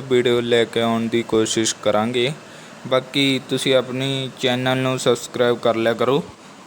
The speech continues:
ਆਪਾਂ ਨੂੰ ਵੀ ਫਿਰ ਹੌਸਲਾ ਜਿਹਾ ਹੋ ਜਾਂਦਾ ਵੀਡੀਓ ਬਣਾਉਣ ਦਾ।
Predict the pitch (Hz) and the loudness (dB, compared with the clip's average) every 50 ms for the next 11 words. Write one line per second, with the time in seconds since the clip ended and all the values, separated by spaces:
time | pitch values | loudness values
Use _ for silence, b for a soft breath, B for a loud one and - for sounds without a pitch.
0 | - - - 127 123 - - 123 123 127 131 131 131 139 147 139 135 147 139 123 | -20 -6 -2 -2 -2 0 0 0 0 0 -2 -2 0 0 0 0 0 0 2 2
1 | 131 131 - 127 127 135 135 - 127 120 120 117 117 120 120 123 123 113 113 113 | 2 2 2 0 0 0 0 0 0 2 4 4 4 4 4 4 4 2 2 2
2 | 110 110 110 110 107 110 113 104 113 110 107 110 117 123 123 120 117 113 123 139 | 2 0 0 0 0 0 0 2 2 2 2 2 2 0 0 0 0 0 0 -2